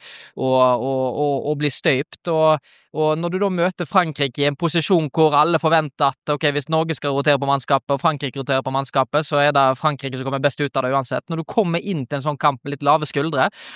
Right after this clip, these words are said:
så tror jeg at de kan slå, de kan slå godt ifra seg. Eh, og, og det som du sier, presset på Frankrike er naturligvis stort i et mesterskap. De er, de er forventet å gå hele veien med, med, med alle de, eh, offensive, eh, alternativer de har,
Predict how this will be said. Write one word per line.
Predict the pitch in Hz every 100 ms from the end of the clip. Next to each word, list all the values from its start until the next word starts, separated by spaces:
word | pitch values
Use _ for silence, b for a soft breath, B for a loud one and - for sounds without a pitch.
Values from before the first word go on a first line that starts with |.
| B
så | 139
tror | - 180
jeg | 170 156
at | 131 -
de |
kan | 135 139
slå, | - 156 135 123 123 135
de |
kan | 151 143
slå | 156 143
godt | 143 -
ifra | 196 143
seg. | - 123 - b b b -
Eh, | 135 131 131 127 131 127 127 127
og, | - 160 147
og | 160
det | 170
som | -
du | 156
sier, | 147 165 151 131
presset | - 190 -
på | 139 135
Frankrike | 156 135 127 131
er | 160 147 135
naturligvis | 139 139 156 135 131 -
stort | 143 -
i | 135
et | 143
mesterskap. | 139 135 - 127 - -
De | 156 151
er, | 156 143 135 B B B B
de | - 165
er | 175 165
forventet | - 165 151 123 143
å | 131 131
gå | 139
hele | 139 135
veien | 127 120
med, | 127 131 127 127 123 131 135 _
med, | 147 139 131 127 127 127 131
med | 131
alle | 143 151 139
de, | 139 139
eh, | 135 135
offensive, | 147 160 139 131 127
eh, | 127 123 123 120 120 120 127 131 110 127 120 127
alternativer | 135 156 139 135 131
de | 127
har, | 151 220